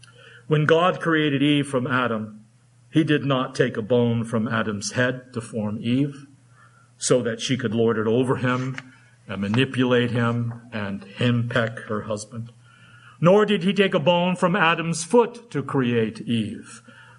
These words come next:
so that she could be trampled on, treated as a doormat, abused, and dictated by her husband. God made Eve from a rib,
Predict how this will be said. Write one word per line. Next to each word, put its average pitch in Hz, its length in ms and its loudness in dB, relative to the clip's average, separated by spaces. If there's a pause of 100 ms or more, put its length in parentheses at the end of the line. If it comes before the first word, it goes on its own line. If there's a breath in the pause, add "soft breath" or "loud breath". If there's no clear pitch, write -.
(120)
so 123 200 4
that 113 180 -2
she 127 200 -2
could 117 160 -4
be 107 220 -2
trampled 123 560 -2
on, 104 500 -6 (320 loud breath)
treated 135 400 0
as 120 260 -2
a 117 60 -6
doormat, 117 640 0
abused, 117 840 0
and 107 420 -6
dictated 110 640 -2
by 104 180 -4
her 107 140 -10
husband. 117 540 -8 (800 soft breath)
God 165 580 2
made 156 380 2
Eve 143 680 2 (140)
from 123 320 -2
a 113 80 2
rib, 123 460 2